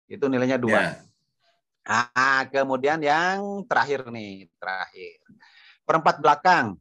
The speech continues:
Speaker 1: nilainya enam belas besar. Eh, enam belas besar, enam belas persen.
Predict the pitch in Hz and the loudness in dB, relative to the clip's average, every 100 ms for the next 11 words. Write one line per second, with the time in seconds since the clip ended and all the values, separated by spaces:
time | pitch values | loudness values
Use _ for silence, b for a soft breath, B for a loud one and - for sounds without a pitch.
0 | _ _ _ _ _ _ 127 139 143 156 | _ _ _ _ _ _ -2 2 2 2
1 | 156 127 117 - - 104 95 - - 147 | 2 2 0 -2 -4 -2 -2 -4 -4 0
2 | 143 139 135 120 110 107 101 113 117 - | 0 0 -4 -6 -8 -8 -6 -6 -6 -4
3 | 147 165 123 | 0 0 0